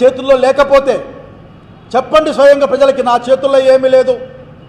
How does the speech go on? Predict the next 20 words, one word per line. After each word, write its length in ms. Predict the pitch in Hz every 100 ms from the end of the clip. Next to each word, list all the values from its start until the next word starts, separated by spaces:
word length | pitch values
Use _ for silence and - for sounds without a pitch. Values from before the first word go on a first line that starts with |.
| - - - - - - - 180
అనేక 300 | 254 294 285
అదృశ్య 380 | 240 294 - 277
శక్తులను 420 | 294 302 294 285
ఈ 40 |
విధంగా 360 | 285 285 277 277
చేస్తారని 340 | 277 277 277
నా 100 | 262
ప్రభుత్వం 460 | 247 254 277 277 269
పైన 280 | 269 262 208 - -
బదనాం 360 | 226 233 277 269
చేస్తూ 260 | 277 - 277
ఉన్నాయి. 300 | 277 285 254 - - - - - - - - - - - - - - - - - - - - - - 190
ఏం 300 | 254 285 - - - - - -
మీరు 140 | 190 185
బాధపడితే 520 | 208 262 262 262 262
అప్పుడు 380 | 262 254 190 - - - -
అసలు 380 | 202 269 240 165
జగన్మోహన్ 400 | 214 269 277 269
రెడ్డి 180 | 269 269
గారికి, 460 | 262 262 262 254